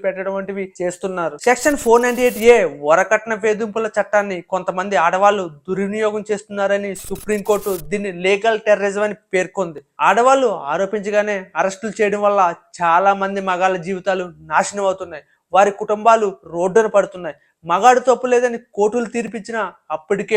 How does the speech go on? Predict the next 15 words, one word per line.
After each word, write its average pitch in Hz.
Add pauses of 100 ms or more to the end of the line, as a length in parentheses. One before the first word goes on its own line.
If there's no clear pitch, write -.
(140)
పడ్డ 196 (120)
నింద 185 (420)
చెరిగిపోదు. 170 (180)
ఈ - (100)
సమాజం 294
అతన్ని 233 (180)
ఒక 185 (100)
రేపిస్ట్ 226
గానో, 226 (240)
కామందుడు 214
గానో 214 (220)
చూస్తుంది. 196 (100)
తప్పుడు 220
కేసులు 226
పెట్టడం, 214